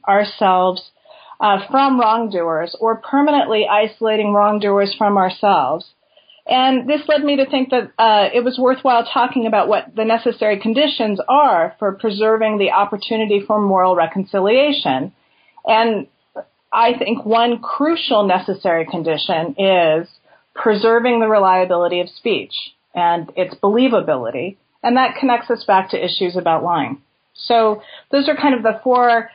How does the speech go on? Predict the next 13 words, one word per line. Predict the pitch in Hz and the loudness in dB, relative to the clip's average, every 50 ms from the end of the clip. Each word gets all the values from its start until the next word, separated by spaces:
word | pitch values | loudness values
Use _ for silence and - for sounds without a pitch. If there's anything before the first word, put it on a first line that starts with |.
| - - - _ _ - | -20 -20 -20 _ _ -6
I | - 202 | -6 -4
think, | 202 233 214 202 - - | -2 -2 -2 -2 -2 -2
underlying | 226 240 254 247 247 240 226 220 208 196 196 190 185 190 - - | 0 2 2 2 2 2 2 2 2 2 0 0 -4 -6 -8 -6
themes | 214 214 220 220 214 214 202 - | -4 -2 -2 -2 -2 -4 -4 -4
of | 185 180 175 | -4 -2 -2
the | 185 175 | -2 -2
book | 170 - 196 190 185 185 190 190 | 0 0 0 0 0 0 -2 -2
that | 180 165 - | -2 0 0
motivated | 190 202 208 220 214 214 196 190 185 185 180 175 175 | 2 2 2 2 2 2 2 2 2 2 0 -2 -4
me | 175 175 180 | -4 -4 -2
to | 180 175 | -2 0
write | 170 180 180 175 175 175 170 - | 0 2 2 2 2 0 0 -2
about, | 185 180 185 180 175 170 170 170 165 160 | -2 -2 0 0 2 2 2 2 0 -2